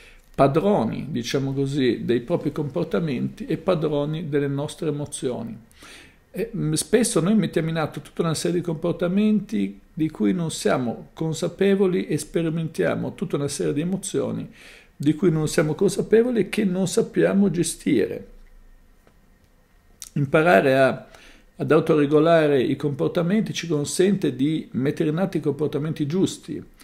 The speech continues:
controllando gli impulsi, eh, che magari ci potrebbero far fare delle cose,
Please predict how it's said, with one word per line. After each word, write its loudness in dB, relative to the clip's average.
controllando 4
gli -2
impulsi, 0
eh, 0
che 4
magari 2
ci -8
potrebbero 2
far -2
fare 2
delle 2
cose, 2